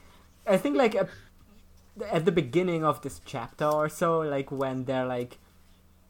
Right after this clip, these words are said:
when they're, like, uh,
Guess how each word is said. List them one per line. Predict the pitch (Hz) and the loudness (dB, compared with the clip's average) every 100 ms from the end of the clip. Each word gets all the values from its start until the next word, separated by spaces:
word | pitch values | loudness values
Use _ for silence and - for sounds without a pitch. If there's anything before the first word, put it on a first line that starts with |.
| _ - - _ - - | _ -20 -20 _ -20 -10
when | 156 143 | -4 -2
they're, | 135 135 | 0 -2
like, | 135 131 131 - - | -2 -4 -6 -20 -10
uh, | 139 127 123 123 123 120 | -6 -4 -4 -6 -6 -6